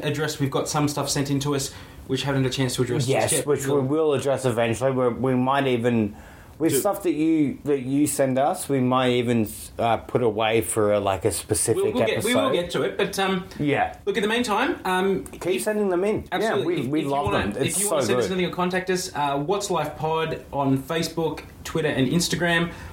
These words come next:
Speaker 1: What's Life Pod at gmail dot com, or go to what's life pod dot com, where you can submit stuff to us there.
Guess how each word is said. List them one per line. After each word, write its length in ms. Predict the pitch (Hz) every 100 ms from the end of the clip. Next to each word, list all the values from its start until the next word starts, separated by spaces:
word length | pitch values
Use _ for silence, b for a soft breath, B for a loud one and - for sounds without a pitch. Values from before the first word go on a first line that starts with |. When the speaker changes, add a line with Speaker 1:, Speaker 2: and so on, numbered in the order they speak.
| B 202
Speaker 1:
What's 220 | 220 180
Life 200 | 151 147
Pod 200 | 147 147
at 160 | 135 120
gmail 500 | 123 147 139 131 127
dot 220 | 123 -
com, 460 | - 190 185 175 139
or 160 | 139
go 160 | 127 123
to 240 | 123 120
what's 300 | 110 131 -
life 220 | 113 107 -
pod 240 | 113 107
dot 220 | 107 - -
com, 400 | 165 175 180 170
where 100 | 110
you 120 | 117
can 140 | 120 104
submit 300 | 113 117 -
stuff 220 | 101 -
to 180 | - 107
us 140 | 107
there. 400 | 127 143 147 151